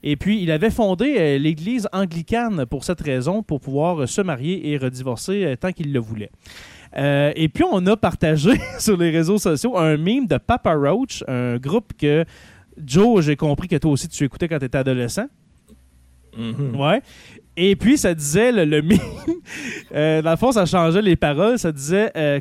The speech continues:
Speaker 1: Cut my wife into pieces, this is my last divorce. » Je la trouvais très bonne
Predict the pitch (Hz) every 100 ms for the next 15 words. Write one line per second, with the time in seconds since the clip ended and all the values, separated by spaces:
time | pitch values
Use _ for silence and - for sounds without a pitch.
0 | - 233 262 202 185 180 175 190 233 -
1 | 180 175 - 233 - 156 - 190 226 170
2 | 156 143 - 202 170 135 139 160 180 143
3 | 147 127 123 107 107 - - - - -
4 | _ _ 143 196 190 190 180 190 254 -
5 | 254 170 147 165